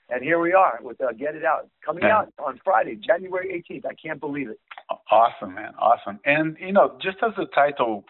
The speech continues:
Speaker 2: Get It Out implies, you just touched on it, uh, a little bit. I think it's a side of you and Dave which was begging to be shown, right?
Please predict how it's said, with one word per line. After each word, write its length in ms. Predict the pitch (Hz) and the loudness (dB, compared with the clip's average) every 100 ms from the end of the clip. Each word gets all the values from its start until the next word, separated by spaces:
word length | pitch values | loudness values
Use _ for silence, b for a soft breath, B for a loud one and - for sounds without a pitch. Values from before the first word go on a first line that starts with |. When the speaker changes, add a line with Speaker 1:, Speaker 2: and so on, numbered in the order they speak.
| 107 | 0
Speaker 2:
Get 180 | 123 113 | 0 4
It 80 | 110 | 4
Out 180 | 113 | 4
implies, 520 | 107 98 113 135 120 101 | 2 0 4 6 6 0
you 80 | 113 | -12
just 260 | 135 139 - | -12 -12 2
touched 300 | 135 - 117 | 2 4 0
on 140 | 104 | 2
it, 100 | 104 - | -4 2
uh, 220 | 107 101 | 4 4
a 60 | 113 | 0
little 200 | 127 123 | -2 -2
bit. 200 | 110 104 - | -4 -4 0
I 120 | 120 | 0
think 220 | - 170 | 0 -6
it's 160 | 196 - | -4 -4
a 80 | 165 | 0
side 200 | 151 143 | 4 4
of 120 | 127 110 | 2 0
you 120 | 139 | -2
and 120 | 117 | -2
Dave 240 | 120 151 147 - | -2 -4 -6 -12
which 160 | 151 - | -8 -6
was 160 | 127 107 | -6 4
begging 320 | 135 170 165 | 4 4 -6
to 100 | 135 | -6
be 100 | 107 | -2
shown, 360 | 98 98 98 92 | 0 2 2 2
right? 260 | 110 147 | 2 2